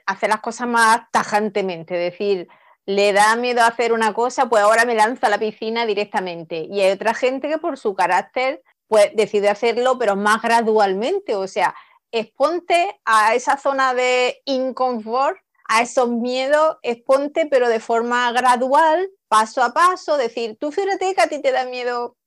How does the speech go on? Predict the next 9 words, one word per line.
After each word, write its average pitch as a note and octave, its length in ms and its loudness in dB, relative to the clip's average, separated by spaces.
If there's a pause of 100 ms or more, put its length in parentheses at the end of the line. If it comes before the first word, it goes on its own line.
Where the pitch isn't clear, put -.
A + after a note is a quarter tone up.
(140)
volar F#3+ 500 2 (440)
en G#3 140 -4
avión. F#3 480 -2 (200)
Pues F#3+ 120 -2
un F#3+ 140 -4
día F#3 160 2
visita F3+ 400 -4
el E3+ 80 -2
aeropuerto, A3+ 800 -4